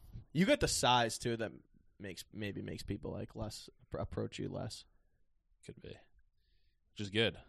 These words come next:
Speaker 2: I don't wanna
Speaker 1: Yeah.
Speaker 2: fucking talk to anybody about nothing. Like,
Speaker 1: Yeah.
Speaker 2: if you have some, if we have something to talk about, I'm down.
Speaker 1: Yeah.
Speaker 2: I can't fucking handle, like,
Speaker 1: I know.
Speaker 2: "So, how's, uh, how you been?"
Speaker 1: <laughs> I know the bullshit.
Speaker 2: Uh, can't do
Speaker 1: Bull-
Speaker 2: it.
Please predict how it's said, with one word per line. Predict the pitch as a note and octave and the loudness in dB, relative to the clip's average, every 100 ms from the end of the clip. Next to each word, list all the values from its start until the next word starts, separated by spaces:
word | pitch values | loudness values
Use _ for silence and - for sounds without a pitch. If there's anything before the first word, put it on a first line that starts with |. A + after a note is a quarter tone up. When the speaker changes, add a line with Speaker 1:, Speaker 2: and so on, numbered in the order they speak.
| - | -16
Speaker 2:
I | G2 | -8
don't | |
wanna | G#2 G2+ | -6 -4
Speaker 1:
Yeah. | |
Speaker 2:
fucking | F#2 F#2+ | -6 -4
talk | - - | -4 -4
to | D2 | -4
anybody | E2+ E2 | -2 -2
about | D#2 | -2
nothing. | D#2+ E2 D#2+ E2 - - - | -2 -2 -2 -8 -10 -18 -6
Like, | G2 | -6
Speaker 1:
Yeah. | - - - _ _ _ - | -6 -12 -18 _ _ _ -4
Speaker 2:
if | |
you | A2+ | -2
have | |
some, | - G#2+ | 0 0
if | G#2 | 0
we | G#2+ | -4
have | - | -2
something | G#2 F#2 | -4 2
to | |
talk | F2+ F2+ | 4 4
about, | G2+ G2+ G#2+ | 4 6 4
I'm | D2 F2+ | 2 -4
down. | F#2 D#2 F2 F#2+ G2 - | -4 -4 -2 -4 -6 -12
Speaker 1:
Yeah. | - G2 G2 - | -6 -6 -6 -10
Speaker 2:
I | G2 | -12
can't | - G#2 G2 - | -10 -8 -8 -6
fucking | F2 F#2+ | -6 -6
handle, | F2 E2 D#2+ D#2 | -8 -8 -8 -10
like, | D2+ D#2+ - | -10 -10 -4
Speaker 1:
I | A2 | -4
know. | A2 A2 G#2 G2+ - _ _ _ _ _ | -2 -2 -2 -4 -12 _ _ _ _ _
Speaker 2:
"So, | - D#3+ F3 - G2 | -8 -2 -2 -4 -10
how's, | G#2+ A#2+ | -8 -6
uh, | A2+ G#2+ - - - | -8 -10 -14 -20 -10
how | B2 | -4
you | A#2 | -2
been?" | A2+ D3+ - | 2 2 2
Speaker 1:
<laughs> | - | 4
I | - - - A#3 - A3+ - F3 | 8 10 10 10 10 8 8 2
know | D3 | 2
the | C3 | -2
bullshit. | A#2+ A2 - - C3 B2+ | 0 -2 0 -2 -4 -2
Speaker 2:
Uh, | F2+ G2 - - - - - - - - | -2 -4 -8 -18 -20 -20 -20 -20 -16 -10
can't | D2+ | -6
do | D#2 | -4
Speaker 1:
Bull- | D#2 | -4
Speaker 2:
it. | - | -6